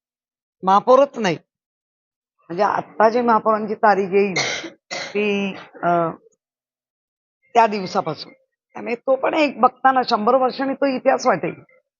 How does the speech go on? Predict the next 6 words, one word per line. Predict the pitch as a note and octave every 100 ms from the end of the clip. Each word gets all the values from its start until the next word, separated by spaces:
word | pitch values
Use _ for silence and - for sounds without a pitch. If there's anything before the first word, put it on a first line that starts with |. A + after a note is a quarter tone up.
| _ _ _ _ _ _ -
तो |
एक | A#3 A3 A3 - - B4 G#4+
रचला | F#3 F#3 G3 F#3+
गेला. | F3 D#3 D3+ - _ _ _ _ _ _ -
आणि | G#3 A3 A#3 A#3+ A#3+ A3+ - _ - - - - -
पहिल्यांदी, | A#3 A#3+ B3 C#4+ C#4+ C#4+ D4+ D#4+